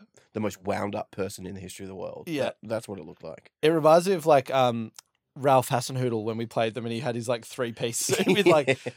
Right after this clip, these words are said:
Speaker 2: just, like, getting real dressed up with a specific vibe.
Speaker 1: <laughs> Yeah.
Speaker 2: And it's like, I don't know if they've got a stylist. I think this is a self-directed
Speaker 1: Yeah.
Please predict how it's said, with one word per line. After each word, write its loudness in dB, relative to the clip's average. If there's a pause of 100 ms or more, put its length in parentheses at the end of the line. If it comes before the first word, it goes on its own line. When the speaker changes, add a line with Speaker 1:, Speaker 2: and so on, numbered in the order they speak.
Speaker 2:
just, 0
like, 6
getting 0
real 4
dressed 2
up 6
with 2
a 0
specific -2
vibe. 6
Speaker 1:
<laughs> 2
Yeah. 6 (100)
Speaker 2:
And 4
it's 4
like, 6
I 2
don't 6
know 6
if 4
they've 6
got 8
a 6
stylist. 6
I 2
think -2
this 0
is -6
a -2
self-directed 4
Speaker 1:
Yeah. -6